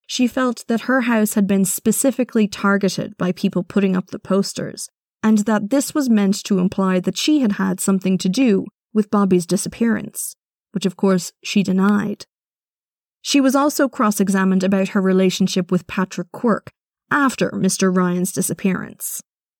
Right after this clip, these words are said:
She insisted that she didn't remember staying at the high-end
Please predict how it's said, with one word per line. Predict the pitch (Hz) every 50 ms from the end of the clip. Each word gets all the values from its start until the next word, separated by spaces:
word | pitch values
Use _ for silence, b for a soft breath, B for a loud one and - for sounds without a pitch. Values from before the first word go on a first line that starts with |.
| _ _ _ _ _ _ _ _ _ _ _ _ _ _ _
She | - - 330 302 294
insisted | 277 269 - - 359 - - - 370 302 -
that | - 226 -
she | - - 233
didn't | 196 214 220 214 247 - -
remember | 233 208 196 190 180 180 190
staying | 185 - - - 214 190 185 180 165 - 202 190 - _ -
at | - 214 208 -
the | 214
high-end | 208 - - 262 254 247 233 220 214 - 233 220 208 202 196 190 190